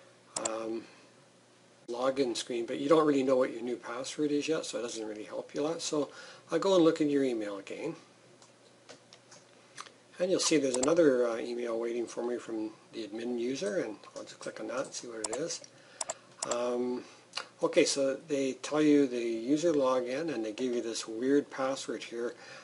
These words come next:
Um, because it's got all these, could have all sorts of weird characters in it, I find that it's just easier if you...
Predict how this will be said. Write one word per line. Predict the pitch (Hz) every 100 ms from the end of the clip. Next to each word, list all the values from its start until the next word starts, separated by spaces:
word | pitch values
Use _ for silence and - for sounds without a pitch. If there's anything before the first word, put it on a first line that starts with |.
| -
Um, | 123 123
because | 117 - 170 196
it's | -
got | 156
all |
these, | 147 120 -
could | - 151
have | 147
all | 135 135
sorts | -
of | 127
weird | 120 123
characters | - 127 127 147 139
in |
it, | 147 131
I | 131
find | - 139 131
that | 117
it's | 117 -
just | - - -
easier | 147 143 143 127
if | 123 98 -
you... | 117 113 107